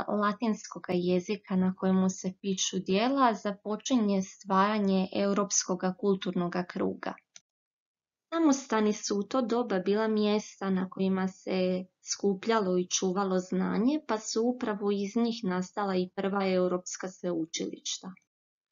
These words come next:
Usmena je književnost toga vremena stvarana na narodnom, odnosno nacionalnom jeziku.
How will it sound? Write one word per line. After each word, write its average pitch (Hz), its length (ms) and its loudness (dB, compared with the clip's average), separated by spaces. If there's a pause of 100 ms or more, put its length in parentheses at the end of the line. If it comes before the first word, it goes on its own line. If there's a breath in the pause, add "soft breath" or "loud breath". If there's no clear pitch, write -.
(600)
Usmena 311 400 6
je 247 220 6
književnost 233 880 0
toga 233 280 0
vremena 220 520 4
stvarana 202 840 0
na 196 320 2
narodnom, 190 840 2
odnosno 185 440 -2
nacionalnom 175 800 -4
jeziku. 170 600 -10